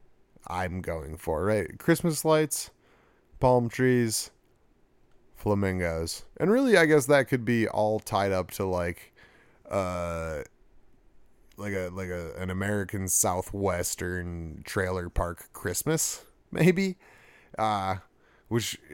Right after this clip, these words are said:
I guess now that I say it out loud is maybe not the best aesthetic to give myself. But it's, you know, if the shoe fits, I guess, uh, shove it in your mouth. So, uh, so the old colloquial,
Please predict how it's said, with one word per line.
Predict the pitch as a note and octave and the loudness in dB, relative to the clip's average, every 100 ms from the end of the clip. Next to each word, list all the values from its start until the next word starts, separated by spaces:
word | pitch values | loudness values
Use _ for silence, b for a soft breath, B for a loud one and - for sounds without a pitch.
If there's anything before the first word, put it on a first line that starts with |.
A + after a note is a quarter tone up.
| E2+ | -10
I | D#2+ | -10
guess | G#2+ C3+ A#2+ | -6 -6 -4
now | B2 B2 | 0 0
that | A2 | 0
I | G2+ | 0
say | - A2+ | 0 2
it | G2+ | 0
out | C#2+ | -2
loud | D#2+ G2+ G#2 | -2 0 0
is | |
maybe | G#2 G#2 G#2 | 0 0 0
not | G2 E2+ | 0 -2
the | F#2+ | -6
best | F2+ F2+ - - | -4 -4 -4 -8
aesthetic | G#2 - - G2+ A2 - | -6 -6 -2 -2 -2 -4
to | - G#2 | -8 -4
give | G#2+ A2 | -2 0
myself. | C3 C3+ - E3 F3+ - b b b b b b b b b b b - - - | 0 0 4 2 2 -4 b b b b b b b b b b b -20 -12 4
But | B3+ B3 | 4 4
it's, | G3 A3 G3+ - - - B B B B B B | 2 -2 2 2 2 -2 B B B B B B
you | A#2+ C#3+ | -2 0
know, | G3 | 0
if | F#3+ | -2
the | - | -4
shoe | C#3+ - F#3 | -4 0 0
fits, | - F#3+ E3+ - - - | 0 2 2 2 -2 0
I | A#2+ A#2+ | 0 2
guess, | B2+ B2+ - | 4 2 0
uh, | C3 A#2+ B2 A#2+ | 2 4 2 2
shove | A#2 - E3 F#3 | -2 4 4 4
it | |
in | F3+ E3 | 2 2
your | C#3+ | 4
mouth. | C#3 D3+ F2 - - - b b b b | 4 2 -2 -6 -16 -20 b b b b
So, | - - G#2 G2 F#2+ | -8 -2 2 2 2
uh, | F#2 F#2 F#2 G2 | 0 0 -2 -4
so | - G2+ | -4 -4
the | G2 F#2+ | -2 0
old | G2 G2 | -2 -4
colloquial, | - G2 G2 G2 - F#2+ F#2+ | -6 -2 -2 -2 -4 -4 -2